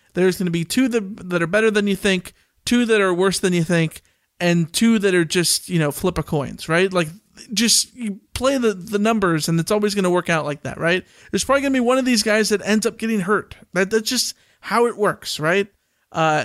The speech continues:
not everything works out, and football is a, a f-, cruel and,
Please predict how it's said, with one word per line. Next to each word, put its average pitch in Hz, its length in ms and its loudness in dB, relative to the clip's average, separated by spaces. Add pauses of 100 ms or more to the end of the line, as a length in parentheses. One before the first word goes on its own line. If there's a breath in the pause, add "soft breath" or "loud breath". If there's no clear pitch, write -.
not 202 340 0
everything 226 440 2
works 196 320 0
out, 170 340 0
and 160 580 -2
football 202 540 2
is 165 180 -2
a, 156 200 2
a 165 140 -2
f-, - 300 -6
cruel 240 500 2
and, 175 260 -4